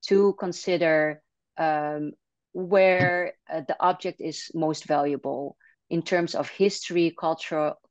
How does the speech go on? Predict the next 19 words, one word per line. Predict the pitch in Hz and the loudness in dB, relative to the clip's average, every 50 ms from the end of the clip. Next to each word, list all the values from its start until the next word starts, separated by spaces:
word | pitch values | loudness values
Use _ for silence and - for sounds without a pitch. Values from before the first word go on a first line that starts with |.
| _ - | _ -2
culture, | - 160 160 156 - - 165 156 156 151 147 147 147 - - - _ _ _ _ - | 0 0 0 -2 -2 -2 0 2 4 4 2 2 -2 -6 -14 -20 _ _ _ _ -2
um, | 143 147 147 147 143 143 147 147 147 - - - - - | 0 0 2 2 0 0 -2 -4 -6 -6 -8 -10 -10 -10
social | - - - 196 196 190 - - - 175 170 170 160 160 160 160 | -4 2 6 6 6 6 6 6 4 6 6 6 6 6 6 4
meanings, | 165 165 170 165 160 160 165 160 156 156 156 160 - - - - | 4 4 4 4 4 2 2 0 0 -2 -2 -4 -8 -12 -8 -4
uh, | - 147 143 143 143 143 139 139 | -2 0 0 2 0 0 -2 -2
scientific, | - - 147 147 147 151 151 - 220 208 196 - - 170 160 151 - _ _ - | 0 0 0 2 0 -2 0 0 0 0 2 0 -2 -2 -2 -2 -6 _ _ -6
et | 165 160 | -6 -4
cetera, | - - 151 139 - - 143 | -2 -2 -4 -2 -2 -4 -4
et | - - | -4 -4
cetera. | - - 135 - - 139 131 135 135 - _ _ _ _ _ _ _ _ _ - | -6 -8 -8 -6 -8 -8 -8 -10 -12 -16 _ _ _ _ _ _ _ _ _ -2
Uh, | 214 220 226 | -2 -2 0
so | - - 202 185 | 2 2 2 4
these | 156 220 226 220 _ - 247 254 240 - - 233 | 4 2 -2 -2 _ -6 -4 -4 -4 -6 -4 -2
are | - 175 170 | 0 2 2
the | 160 160 | 2 0
two | - - 196 180 | 0 0 0 0
only | - 175 180 185 | 2 0 -2 -2
criteria | - - 165 151 151 - 165 156 160 160 151 147 147 - | -2 -4 -4 -4 -4 -2 -2 -2 0 0 0 -2 0 0
that, | 151 147 143 | 0 -2 -2